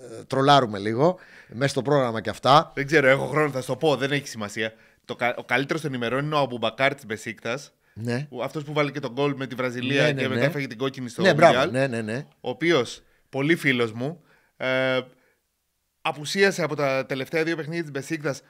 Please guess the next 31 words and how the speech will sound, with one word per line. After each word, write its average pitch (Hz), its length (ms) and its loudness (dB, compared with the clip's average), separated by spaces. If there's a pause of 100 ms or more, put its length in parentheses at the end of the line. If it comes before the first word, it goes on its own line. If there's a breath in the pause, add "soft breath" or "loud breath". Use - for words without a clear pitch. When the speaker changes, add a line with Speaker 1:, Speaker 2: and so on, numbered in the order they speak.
Speaker 2:
ως 175 240 -4
τραυματίας, 135 920 -2 (360)
Speaker 1:
Δεν 107 140 -8
είχε 156 120 -6
Speaker 2:
γιατί 98 80 -8
είχε - 180 -10
Speaker 1:
τίποτα, 139 80 -10
ε. - 20 -12
Speaker 2:
φύγει 190 340 -10
να 170 320 -6
πάει 170 120 -4
να 170 80 -6
βάλει 160 160 -4
μαλλί. 131 260 -8 (1200)
Speaker 1:
<laughs> - 460 -4 (260 loud breath)
Νομίζω 190 400 -2
το 220 140 2
έκανε 240 160 0
το 196 80 -2
καλοκαίρι 147 400 0
και 202 100 0
ο - 20 -2
Μπρι-, 117 280 -2
και 135 120 -2
ο 123 60 2 (600)
Speaker 2:
Ο 87 60 -8
Μπερνάρ, 151 420 2
Speaker 1:
ο - 20 4
Speaker 2:
αλλά - 160 4
Speaker 1:
Μπερνάρ. - 320 6
Speaker 2:
ήτανε, 277 80 0